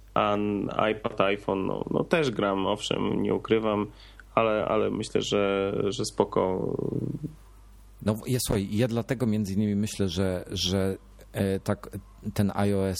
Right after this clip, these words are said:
Speaker 2: to będzie tak duże wydarzenie razem z Lionem, że właśnie oni rozszerzą to jeszcze dodatkowo o Apple T V.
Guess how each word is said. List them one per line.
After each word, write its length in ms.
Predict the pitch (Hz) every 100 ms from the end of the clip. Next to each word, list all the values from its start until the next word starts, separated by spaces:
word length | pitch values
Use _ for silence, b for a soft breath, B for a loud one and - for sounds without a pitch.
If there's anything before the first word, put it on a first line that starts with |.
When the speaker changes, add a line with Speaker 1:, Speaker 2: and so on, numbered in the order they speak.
| -
Speaker 2:
to 100 | 92
będzie 260 | 92 90
tak 180 | 95 87
duże 260 | 90 87 85
wydarzenie 480 | 85 90 87 82
razem 340 | 80 78 85 80
z 120 | 76
Lionem, 520 | 82 82 76 82 95
że 420 | - 85 85 87 85
właśnie 520 | 85 90 - - 78
oni 300 | 80 82 80
rozszerzą 580 | 78 - - 85 80 73
to 120 | 73
jeszcze 400 | 80 92 - 82
dodatkowo 460 | 80 73 - 78 76
o 100 | 76
Apple 180 | -
T 180 | 78 80
V. 100 | 69